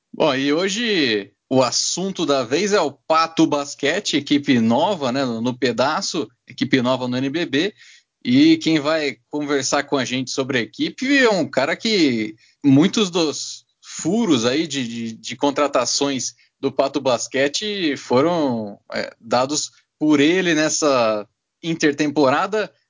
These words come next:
Lucas Rocha, é um prazer ter você aqui, né, nessa sua primeira participação aqui do podcast do Locomotiva Esportiva.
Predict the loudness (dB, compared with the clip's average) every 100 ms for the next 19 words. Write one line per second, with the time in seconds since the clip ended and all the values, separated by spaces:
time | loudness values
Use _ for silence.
0 | _ _ -6 2 4 4 0 0 0 -2
1 | -2 -2 0 0 -2 _ -6 -4 0 -2
2 | -4 -2 0 0 0 0 0 -4 -4 -2
3 | -2 -2 -2 0 0 -4 -10 -6 -4 0
4 | -2 -2 -4 -2 0 0 2 2 0 -2
5 | -6 -4 -4 -4 -2 -2 -2 0 0 0
6 | -2 -4 -4 -4 -4 -4 -2 -2 -2 -2
7 | 2 2 2 2 2 2